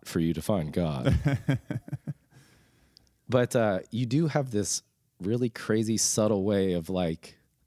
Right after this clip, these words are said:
Speaker 1: slipping him in your back pocket.
Speaker 2: Mm, mm.
Speaker 1: And
Speaker 2: Yeah, that makes me sound like a
Speaker 1: I feel like it
Speaker 2: pickpocket, charlatan kinda guy. But
Speaker 1: Right.
Speaker 2: yeah, no, they'll take it, yeah.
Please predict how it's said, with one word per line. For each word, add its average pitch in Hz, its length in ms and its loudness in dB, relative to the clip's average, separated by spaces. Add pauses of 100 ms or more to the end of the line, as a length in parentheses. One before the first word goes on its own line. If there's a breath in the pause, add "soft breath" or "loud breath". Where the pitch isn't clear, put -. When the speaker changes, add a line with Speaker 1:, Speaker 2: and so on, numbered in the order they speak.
(160)
Speaker 1:
slipping 117 540 0
him 110 120 0
in 104 140 0
your 95 100 -2
back 92 240 -2
pocket. - 400 -4
Speaker 2:
Mm, 101 460 -2
mm. - 0 - (160)
Speaker 1:
And 92 480 0 (460 soft breath)
Speaker 2:
Yeah, 110 300 -2 (280)
that 104 100 -6
makes 107 200 -2
me 104 80 -6
sound 104 220 0
like 95 200 -2
a 87 160 -4 (380)
Speaker 1:
I 135 100 4
feel 170 220 2
like 170 180 2
it 117 300 -2
Speaker 2:
pickpocket, 101 580 -2
charlatan 101 420 -2
kinda 87 200 -4
guy. 87 60 -2
But 87 100 0
Speaker 1:
Right. 104 180 4
Speaker 2:
yeah, 269 100 4
no, 240 240 2
they'll 247 120 0
take 185 200 -2
it, 208 80 -10
yeah. - 120 -10